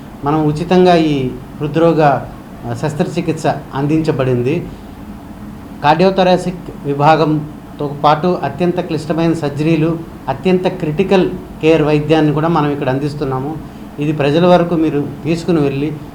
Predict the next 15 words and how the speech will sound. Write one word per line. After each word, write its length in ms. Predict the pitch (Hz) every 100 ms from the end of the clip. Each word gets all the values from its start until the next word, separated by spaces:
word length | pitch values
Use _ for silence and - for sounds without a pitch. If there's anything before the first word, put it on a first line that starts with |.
| -
వాళ్ళు 300 | 127 143 151
ఈ 160 | 143 143
సది-, 580 | 135 139 165 - - 139 - 139 143
ఈ 140 | 135 - - - - 139
సదవకాశాన్ని 680 | 170 196 190 165 165 151 135
వినియోగించుకుని 880 | 135 160 165 156 147 - 127 135 131 - - -
శ్రమ, 360 | 131 170 175 240
ఖర్చు 340 | 240 - 165
తగ్గించుకుని 720 | 160 127 147 - - 123 123 - - -
ప్రపంచ 360 | 135 135 170 170
స్థాయి 300 | 165 156 151
వైద్యాన్ని 500 | 139 139 139 143 143
మన 180 | 127 127
ద-, 480 | 127 - - - -
తిరుపతిలోనే 680 | 151 170 170 156 156 151